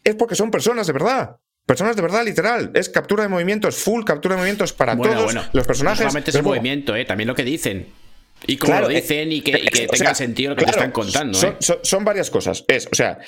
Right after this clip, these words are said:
Speaker 1: lo mágico de Forbidden West y lo que no se ha hecho antes y lo que es revolucionario y en lo que le pasa la mano por la cara a todos los juegos que yo conozco es en el hecho de que tú vas a hablar con un, em, eh, cocinero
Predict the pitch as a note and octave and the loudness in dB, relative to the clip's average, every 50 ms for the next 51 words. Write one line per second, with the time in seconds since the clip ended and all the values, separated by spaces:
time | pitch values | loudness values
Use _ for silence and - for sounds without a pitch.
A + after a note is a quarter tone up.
0 | - - - - B2+ B2+ C3+ E3 G3 A#3+ G#3+ A3 G3+ F3+ E3 D3 D3+ D3 D3 F3 | -20 -10 -2 0 2 2 2 2 0 0 0 -2 0 0 0 0 0 0 0 0
1 | E3+ D#3+ D#3 D#3+ E3+ D#3 - A2+ A2+ G#2 - A2+ A2 C#3 D#3 - F3+ E3 D#3+ - | -2 0 0 0 -2 0 0 0 0 2 2 2 0 2 0 0 0 0 0 0
2 | D3+ C#3+ D3 C#3+ C#3+ B2 A2+ G#2 G2+ - C#3+ D3 D3 C#3+ C3+ B2+ A2+ G#2 - A#2 | 0 0 0 0 -2 -2 0 0 0 0 0 0 0 0 0 0 0 0 0 0
3 | A#2 C#3 C3+ A#2+ A2 G#2 G2+ F#2+ F#2 A2 G2+ G2 G2 D3 - E3 D3 C#3 C#3 C#3 | 0 0 0 0 0 0 0 0 0 2 2 2 2 2 0 0 -2 0 -2 -2
4 | C#3 - C3 A#2+ A2 G#2 C3+ C3+ B2 G2 F#2 G#2 - - F3 F#3 E3+ C#3+ G#2+ G#2 | 0 0 0 0 0 0 2 2 2 2 0 2 2 2 0 2 0 -2 0 0
5 | G#2+ G2+ G#2 - - D3+ D3+ C3 G#2+ G2 F#2 - - - A2+ G2 - - D#3+ - | 0 -2 0 2 0 0 2 2 0 -2 -2 -4 0 0 2 2 2 0 2 0
6 | A2 G#2 A#2+ D3+ F#3 - - G#3+ G#3+ A#3 A3+ - - _ _ - - C#3+ B2+ G#2 | 0 0 0 -2 -2 -2 0 0 0 0 -2 -8 -20 _ _ 0 0 0 0 0
7 | - - _ _ - - - G2 A#2+ C3 D#3 F3+ F3 - E3 - G#2 G#2+ B2+ A2+ | -4 -6 _ _ -4 -2 0 0 2 0 0 0 0 -2 -2 -2 2 0 0 2
8 | - - F2 - - - - _ _ _ _ - D#3 D3 G#2 - - _ _ _ | 2 -2 -4 -4 -6 -16 -20 _ _ _ _ -2 -2 -2 -2 -4 -10 _ _ _
9 | _ _ _ _ _ _ _ - C3 C3+ C#3+ B2 G#2+ - - - G#2+ G#2 G#2 B2 | _ _ _ _ _ _ _ -4 0 0 2 0 0 -4 -2 0 0 2 2 2
10 | C#3 C3+ A2 F2+ - - _ _ - - A#2+ G#2+ A#2+ D3 D#3 C3+ G#2 F2 - - | 2 0 0 -2 -6 -14 _ _ 0 0 0 2 2 0 0 0 -2 -4 -6 -8
11 | _ _ _ _ _ _ _ - - - G#2+ G#2+ G#2 G#2 G#2 G#2 G2+ G2+ G2 F#2+ | _ _ _ _ _ _ _ -4 0 2 2 2 2 0 0 0 0 0 0 0
12 | F#2+ F#2+ F#2+ F#2+ F#2+ F#2+ F#2+ F#2+ - - - - _ _ _ _ _ _ - - | 0 0 0 -2 -2 -2 -4 -4 -6 -10 -12 -20 _ _ _ _ _ _ -2 0
13 | G#2+ G#2 G2+ G2+ G2+ G2 G2 F#2+ F#2+ F#2 F#2 F#2+ F#2+ F#2+ F#2+ F#2 F#2 F#2 F#2 - | 0 2 2 0 0 0 0 2 2 2 2 0 0 0 0 0 0 0 -2 -2
14 | - - A#2+ A#2 - A2+ C3+ D#3+ D#3+ B2+ F#2 - - - | 0 0 0 0 2 0 0 2 0 0 -2 -6 -10 -18